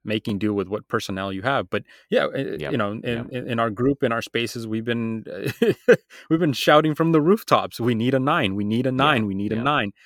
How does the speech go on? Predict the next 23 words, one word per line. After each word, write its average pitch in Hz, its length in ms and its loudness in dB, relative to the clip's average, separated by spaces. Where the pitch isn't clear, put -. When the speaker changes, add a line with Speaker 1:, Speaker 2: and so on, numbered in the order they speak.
Speaker 1:
It, 135 340 0
it, 160 80 -2
it, 127 100 0
it 117 220 -8
feels 139 240 2
like, 127 180 2
you 147 100 2
know, 113 100 2
we 110 120 0
have 123 120 2
the 117 60 -2
same 127 220 0
conversation 127 760 -4
every 120 260 -2
week 135 360 -4
that 113 160 -2
Speaker 2:
Mm-hmm. 147 140 -12
Speaker 1:
we're, 107 240 -4
we're 104 140 -6
desperate 110 560 -4
for 113 140 -2
a - 20 -4
nine. 127 240 -2